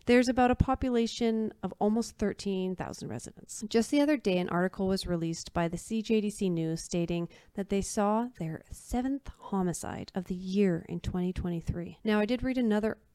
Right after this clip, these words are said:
article that I thought I read eight, so there, I have a little bit of a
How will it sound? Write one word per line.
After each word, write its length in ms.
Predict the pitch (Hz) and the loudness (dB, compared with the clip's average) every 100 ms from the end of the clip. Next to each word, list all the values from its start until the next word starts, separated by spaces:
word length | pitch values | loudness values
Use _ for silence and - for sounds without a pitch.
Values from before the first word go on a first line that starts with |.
| _ | _
article 520 | 180 185 190 - 180 | 2 2 0 -2 -2
that 180 | 175 170 | -2 -4
I 140 | 170 156 | -4 -6
thought 240 | 165 160 | -6 -6
I 80 | 160 | -6
read 240 | 170 - | -10 -10
eight, 380 | - 180 302 - - | -4 -2 -2 -6 -14
so 720 | - - 175 165 160 160 - - | -8 -4 -2 -2 -4 -6 -8 -2
there, 140 | 170 - 185 | -2 -2 -2
I 100 | 196 | 0
have 220 | 185 180 180 | 2 2 2
a 60 | |
little 160 | 185 180 | 0 0
bit 100 | 175 | -2
of 140 | 170 | -2
a 220 | 156 139 | -4 -4